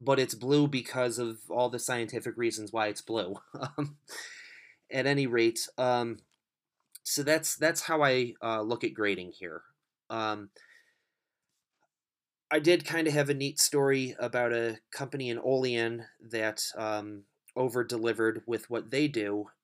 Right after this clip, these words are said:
and, uh, I won't get into the whole thing here, but it's just to underscore the point of what over-delivery means and going above and beyond.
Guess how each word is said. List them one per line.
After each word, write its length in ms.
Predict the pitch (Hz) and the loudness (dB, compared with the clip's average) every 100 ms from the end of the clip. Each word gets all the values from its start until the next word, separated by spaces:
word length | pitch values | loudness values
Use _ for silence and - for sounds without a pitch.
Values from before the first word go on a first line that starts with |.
| - | -10
and, 360 | 113 107 101 | -8 -8 -6
uh, 300 | 107 101 101 92 | -4 -2 -4 -4
I 40 | |
won't 260 | 120 127 - | -4 -6 -4
get 140 | 120 | -4
into 180 | 117 113 | 0 -2
the 100 | 107 | -2
whole 200 | - 113 | -2 -2
thing 260 | - 107 101 | -2 -10 -10
here, 380 | 104 101 101 - | -6 -4 -4 -4
but 140 | 117 | -4
it's 140 | 123 120 | -2 -2
just 160 | 131 | -2
to 80 | 139 | -2
underscore 500 | 127 117 113 - 113 | 0 0 0 -2 -2
the 120 | 101 | -2
point 400 | - - 113 104 | -8 -6 -4 -4
of 220 | - 107 | -8 -8
what 220 | 110 110 - | -4 -4 -2
over-delivery 1000 | 117 110 107 107 107 101 104 101 95 - | -4 -2 -4 -2 -4 -2 -2 -2 -6 -8
means 320 | 117 110 101 | -6 -4 -6
and 100 | 104 | -6
going 260 | 107 107 101 | -2 -2 -4
above 280 | 98 101 | -6 -6
and 120 | 101 95 | -8 -10
beyond. 520 | 104 107 98 95 | -4 -2 -2 -6